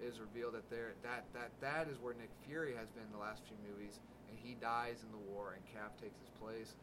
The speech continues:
This way, Chris Evans can retire the character, Marvel doesn't kill off a main player, and the fans still get our Chris Evans portrayed Cap. 'Cause while he won't be in the movies anymore, we'll know he's off,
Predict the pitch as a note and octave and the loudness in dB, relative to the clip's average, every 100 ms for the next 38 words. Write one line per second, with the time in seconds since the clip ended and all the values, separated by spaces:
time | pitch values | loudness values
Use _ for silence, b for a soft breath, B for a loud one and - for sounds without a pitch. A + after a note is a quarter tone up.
0 | B B B B - B2+ - B2+ A2 A2 | B B B B -2 -2 4 4 4 0
1 | - C3 B2+ - - - A#2+ A#2+ A#2+ - | 0 2 2 -2 -6 -2 0 0 -4 -4
2 | A2 G#2 A#2 A#2+ A#2+ A#2+ A#2+ A#2+ C3 B2 | -6 -2 2 4 4 4 2 2 0 0
3 | A2 G2 G2+ A2 G#2+ G#2+ G2 - A2+ A2+ | 0 0 0 0 -2 -4 -6 -4 0 2
4 | A#2 A#2 A2+ A2+ A2 A#2 A2+ G#2 G2 G2 | 0 -2 -6 -6 -6 -4 -2 -2 -4 -6
5 | G#2+ G#2+ A2 G#2+ - A2 G#2+ G#2 A2 G#2 | -6 -4 -4 -6 -4 -2 -2 -2 -2 -2
6 | E2+ G2 - A2 - F2+ G#2 G#2 G2+ - | -2 -4 -4 -4 -4 -4 -4 -4 -6 -8
7 | - G2 - F2+ E2+ - D#2 - - B | -8 -6 -4 -6 -8 -6 -6 -6 -8 B
8 | B B - A#2 F#2+ G2+ A#2 B2 A#2+ A#2 | B B -2 -2 2 4 4 4 -2 -2
9 | A#2+ G#2+ A2 C3+ B2 C3 B2+ B2+ B2 A2+ | -2 -2 2 2 2 0 2 4 4 2
10 | A2+ G#2+ G#2+ G#2 F#2+ - G#2+ | 0 -2 -2 -4 -4 -2 -2